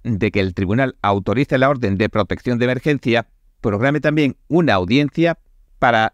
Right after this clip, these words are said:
convertir esta orden temporal en permanente, como solicita desde septiembre. Un abogado del presidente Trump, Steve Sadow, dijo a A B C que las declaraciones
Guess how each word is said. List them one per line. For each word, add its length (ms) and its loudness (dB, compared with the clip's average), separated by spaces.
convertir 580 -2
esta 280 0
orden 240 -2
temporal 440 0
en 180 0
permanente, 520 0
como 280 -2
solicita 500 0
desde 280 -2
septiembre. 640 -2
Un 160 0
abogado 400 2
del 220 0
presidente 540 0
Trump, 320 2
Steve 340 -2
Sadow, 440 0
dijo 640 -2
a 80 -4
A 60 2
B 160 2
C 240 0
que 120 0
las 180 2
declaraciones 760 0